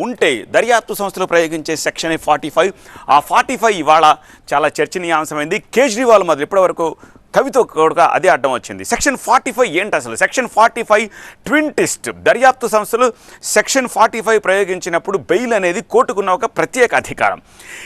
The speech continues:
ఈడీ సెక్షన్ ఫార్టీ ఫైవ్ని ప్రయోగించినప్పుడు కోర్టు రెండు అంశాల ఆధారంగా ప్రత్యేక అధికారాన్ని వాడుకుంటుంది. దీన్నే ఈ ట్విన్ ట్విస్ట్ అంటారు.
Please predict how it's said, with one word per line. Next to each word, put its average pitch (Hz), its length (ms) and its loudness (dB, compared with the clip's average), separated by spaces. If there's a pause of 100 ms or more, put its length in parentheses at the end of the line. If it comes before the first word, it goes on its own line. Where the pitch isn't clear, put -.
(120)
ఈడీ 226 500 4
సెక్షన్ 226 380 -2
ఫార్టీ 233 280 0
ఫైవ్ని 233 220 0
ప్రయోగించినప్పుడు 190 840 -2
కోర్టు 233 400 4
రెండు 196 280 0
అంశాల 214 320 2
ఆధారంగా 156 400 0
ప్రత్యేక 180 380 -4
అధికారాన్ని 147 460 2
వాడుకుంటుంది. 147 480 -2
దీన్నే 165 420 -4 (220)
ఈ 139 80 0
ట్విన్ 208 340 -4
ట్విస్ట్ 160 260 -6
అంటారు. 101 340 -6